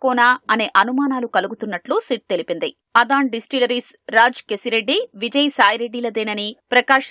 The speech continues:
రిమాండ్ రిపోర్టులో సిట్ తేల్చి చెప్పింది. అదాన్ డిస్టిలరీస్‌లో డైరెక్టర్లుగా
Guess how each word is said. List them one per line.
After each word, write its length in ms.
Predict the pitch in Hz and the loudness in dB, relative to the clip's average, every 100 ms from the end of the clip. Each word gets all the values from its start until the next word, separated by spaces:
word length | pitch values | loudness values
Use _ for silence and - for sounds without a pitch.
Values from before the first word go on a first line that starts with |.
| 208 | -8
రిమాండ్ 300 | 202 226 240 | -2 -2 -2
రిపోర్టులో 380 | 220 247 254 233 151 | -2 -2 2 0 0
సిట్ 180 | 254 - 214 | -4 -4 -4
తేల్చి 240 | 202 - 190 | -6 -6 -8
చెప్పింది. 320 | - 170 160 - _ _ 247 | -8 -8 -8 -10 _ _ 2
అదాన్ 300 | 269 330 285 | 2 0 -2
డిస్టిలరీస్‌లో 640 | 226 - 254 269 294 277 208 208 | -6 -4 -4 -2 -2 0 0 4
డైరెక్టర్లుగా 560 | 226 262 - 254 240 | 2 2 -4 -8 0